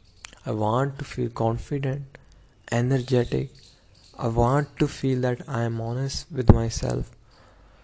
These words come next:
So I have to take some steps to do it. To be happy, I would need to do the thing that makes me happy. And even if I don't do the thing that makes me happy, I need to do is the way that I,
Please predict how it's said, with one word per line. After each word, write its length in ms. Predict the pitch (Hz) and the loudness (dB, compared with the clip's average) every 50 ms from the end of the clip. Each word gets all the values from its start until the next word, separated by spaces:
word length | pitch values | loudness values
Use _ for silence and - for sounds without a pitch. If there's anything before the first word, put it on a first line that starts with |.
| - - _ | -20 -20 _
So 320 | - - - 123 117 113 117 | -14 -6 -2 0 0 0 0
I 80 | 113 | 0
have 380 | 113 110 117 120 123 135 139 - | -2 -2 -2 0 0 0 -2 -2
to 100 | - 139 | -4 -4
take 220 | - - 123 120 | 0 0 0 0
some 260 | - - - 123 117 - | -2 -4 -2 2 4 4
steps 400 | - - 123 117 117 - - - | 4 6 8 10 12 12 10 8
to 140 | - 120 | 4 -6
do 200 | 113 117 117 117 | -4 -2 -2 -2
it. 160 | 113 113 117 - - - - _ _ _ _ - - - - - - - - - - - - _ - - - - _ - | -2 -2 -4 -8 -14 -20 -20 _ _ _ _ -20 -20 -20 -20 -20 -20 -20 -20 -20 -20 -20 -20 _ -20 -20 -20 -20 _ 6
To 100 | - - | 6 8
be 240 | - - 127 131 | 8 8 6 4
happy, 600 | 127 123 131 127 127 - - 160 156 151 156 151 - - - - | 2 0 0 -2 -2 -2 0 -2 0 -2 -4 -6 -10 -16 -10 -6
I 140 | 151 120 117 | -2 0 0
would 220 | 117 117 113 139 | 0 0 -2 -4
need 320 | 139 123 120 131 135 135 - | -2 -2 0 0 0 0 0
to 100 | 151 143 | 0 2
do 120 | 131 127 | 2 2
the 60 | 127 | 2
thing 260 | 123 - 131 120 117 | 0 -2 -4 -4 -2
that 200 | 117 113 117 117 | -2 -2 0 -2
makes 260 | 117 117 120 117 - - | -2 -2 2 4 4 4
me 120 | 123 113 | 4 2
happy. 400 | 113 113 113 - - - 117 120 120 - - - - - - - | -4 -2 0 2 2 2 2 0 -8 -16 -20 -20 -20 -20 -12 -6
And 100 | - 120 | -2 -2
even 220 | 131 147 147 160 156 | 0 0 2 0 0
if 200 | 151 147 - 151 | 0 -2 -2 -2
I 120 | 143 139 | -2 -2
don't 480 | 139 127 113 117 117 117 127 131 131 127 | -2 -2 -2 -2 -2 -2 -2 -2 -2 -2
do 80 | 123 | -2
the 80 | 123 123 | -2 -2
thing 220 | 120 - 120 120 | -2 -6 -8 -6
that 140 | 117 117 113 | -4 -4 -2
makes 260 | 113 113 110 - - | -2 -4 -4 -2 -4
me 100 | - 120 | -4 -2
happy, 440 | 113 107 110 110 - - 120 127 131 - - - - - - - - - - - - - | -4 -6 -6 -8 -10 -10 -10 -10 -10 -12 -20 -20 -20 -20 -20 -20 -20 -20 -20 -20 -16 -8
I 180 | - 127 120 | -2 -2 0
need 300 | 120 123 127 135 135 131 - | 0 2 0 0 0 0 0
to 100 | 143 131 | 0 2
do 260 | 120 123 123 120 123 | 4 4 4 6 4
is 180 | 123 123 117 | 4 2 0
the 100 | 120 120 | -2 -6
way 380 | 113 110 - 117 113 117 117 117 | -6 -4 -2 -2 0 0 0 0
that 220 | 110 113 113 110 110 | 0 -2 -4 -4 -2
I, 220 | 110 110 110 113 | -2 -2 -4 -4